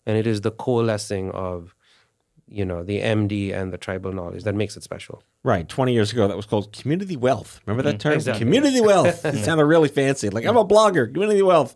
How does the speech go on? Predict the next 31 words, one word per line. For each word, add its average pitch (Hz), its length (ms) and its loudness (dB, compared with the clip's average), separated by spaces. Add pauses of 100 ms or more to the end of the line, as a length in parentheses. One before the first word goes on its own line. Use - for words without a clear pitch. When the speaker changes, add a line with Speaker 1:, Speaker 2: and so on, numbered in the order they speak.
Speaker 1:
Yeah. 104 240 -6 (320)
Speaker 2:
But 156 140 2
yeah, 175 100 6
you're 123 160 4
right. 107 140 0
This 123 120 -2
tribal 139 340 2
knowledge 117 420 2
that 92 160 -2
builds 104 260 2
up, 90 320 -2
we 123 140 0
just 131 200 -6
call 104 200 2
it 69 60 -8
life 85 220 -4
hacks. - 460 -6 (220)
Speaker 1:
Yeah. 131 160 -2
Speaker 2:
Right? 110 120 2
Speaker 3:
Yeah. 147 140 -2
Speaker 2:
Uh, 107 160 -2
Speaker 1:
Yeah. 127 80 4
Speaker 2:
re-, 135 140 6
Speaker 1:
And 135 100 0
you 143 80 4
have 151 80 0
Speaker 2:
a - 40 0
Speaker 1:
a 131 40 4
whole 139 80 4
Speaker 2:
reapplication 131 440 2
Speaker 1:
show. 120 40 2